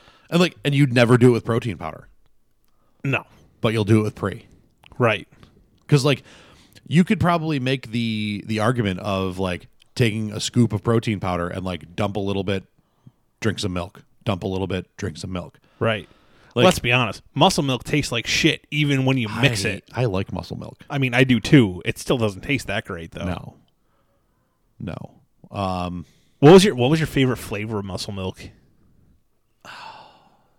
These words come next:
Speaker 1: Just the chocolate was fine with me.
Speaker 2: See, I never
Speaker 1: With
Speaker 2: liked, no, I always did the, uh,
Speaker 1: Strawberry was good too.
Speaker 2: Strawberry, yeah, strawberry.
Speaker 1: See, I'm,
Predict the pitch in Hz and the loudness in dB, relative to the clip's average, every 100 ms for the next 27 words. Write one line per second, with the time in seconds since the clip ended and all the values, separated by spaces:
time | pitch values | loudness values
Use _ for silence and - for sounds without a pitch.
0 | _ _ _ - - - 82 80 90 85 | _ _ _ -12 -10 -10 -8 -8 -8 -10
1 | - 87 85 85 85 90 - _ - - | -10 -10 -8 -10 -12 -12 -16 _ -16 -12
2 | - - 110 143 120 127 - - 120 - | -10 -4 -2 -2 -4 -8 -8 -16 -18 -12
3 | 127 120 127 120 107 - 117 139 143 127 | -6 -4 -2 -4 -6 -6 0 2 2 0
4 | - 131 120 117 117 107 101 95 - - | -4 -6 -4 -4 -4 -4 -6 -8 -10 -8
5 | - 139 110 92 85 82 82 - 87 82 | 2 4 4 2 -2 -6 -10 -8 -10 -8
6 | - 127 120 110 107 110 - 113 110 104 | 0 2 2 0 -4 -8 -10 -6 -4 -4
7 | - - 117 117 117 120 117 113 - - | -8 -6 -2 -2 -2 -2 -4 -6 -10 -20
8 | _ - - 120 110 123 | _ -14 -4 -2 0 -2